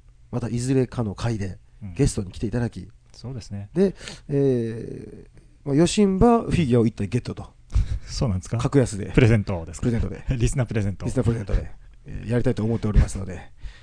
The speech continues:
Speaker 1: えー、これでもうすぐこのヒット数が上がったらその悲しいところもあるんですが。
Speaker 2: <laughs> 悲しいですね。
Speaker 1: えー。まあでも実質ね、一体四万しますからね。うん。
Speaker 2: さっきの十八センチぐらいのやつで、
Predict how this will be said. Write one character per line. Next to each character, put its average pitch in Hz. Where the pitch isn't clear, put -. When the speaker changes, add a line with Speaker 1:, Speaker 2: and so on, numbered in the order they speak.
Speaker 1:
え 101
ー、 -
こ 156
れ 165
で 151
も 143
う 143
す 135
ぐ 104
こ 101
の 98
ヒ 120
ッ -
ト -
数 -
が 113
上 107
が 117
っ -
た 104
ら -
そ -
の 143
悲 151
し -
い 156
と 139
こ 117
ろ -
も -
あ 131
る 107
ん -
で 95
す -
が。 135
Speaker 2:
<laughs> -
悲 110
し 104
い 110
で 92
す 90
ね。 85
Speaker 1:
え 90
ー。 -
ま 240
あ -
で 320
も 151
実 170
質 214
ね、 233
一 214
体 -
四 185
万 240
し -
ま 120
す -
か -
ら 101
ね。 104
う 117
ん。 95
Speaker 2:
さ -
っ 160
き 135
の 113
十 165
八 160
セ 175
ン 170
チ 185
ぐ 175
ら 156
い 127
の 123
や 127
つ 117
で、 151